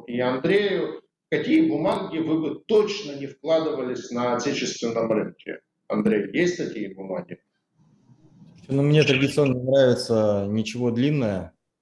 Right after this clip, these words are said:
Speaker 2: когда разница между, э, доходностью и инфляцией укладывается в пару процентов,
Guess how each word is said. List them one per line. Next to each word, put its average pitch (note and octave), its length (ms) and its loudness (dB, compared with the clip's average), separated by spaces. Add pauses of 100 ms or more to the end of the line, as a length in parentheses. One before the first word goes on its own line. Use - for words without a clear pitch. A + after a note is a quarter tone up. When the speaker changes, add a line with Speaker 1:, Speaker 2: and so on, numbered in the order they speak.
(120)
Speaker 2:
когда G#2 720 4
разница G#2+ 540 2
между, G2 840 -2 (680)
э, F2 680 -2 (120)
доходностью G2 880 0
и G2+ 60 2
инфляцией G#2 800 0
укладывается F#2 640 0
в - 60 -16
пару G2 220 2
процентов, B2+ 560 -4